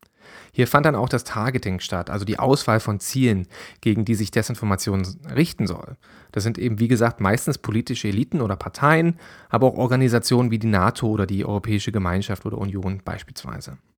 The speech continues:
Targeting kann aber auch bedeuten, dass man Zielgruppen, ähm, auswählt, denen man Desinformationsmaterial zuspielt.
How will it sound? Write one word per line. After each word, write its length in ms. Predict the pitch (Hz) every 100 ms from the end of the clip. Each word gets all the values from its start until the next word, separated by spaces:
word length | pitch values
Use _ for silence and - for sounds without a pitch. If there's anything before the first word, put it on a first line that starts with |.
| _ _ _ _ _ _ _
Targeting 480 | - 107 120 156 156
kann 160 | 156 139
aber 180 | 117
auch 160 | 78 135
bedeuten, 500 | - 127 120 127 143
dass 160 | 123 -
man 200 | 113 -
Zielgruppen, 720 | - 196 156 139 120 107 107
ähm, 260 | 117 107 104
auswählt, 680 | 107 123 143 117 113 135 - - - -
denen 220 | 120 139
man 160 | 120 113
Desinformationsmaterial 1300 | 113 156 - 127 - 120 113 110 104 110 95 98
zuspielt. 640 | - - - - - 62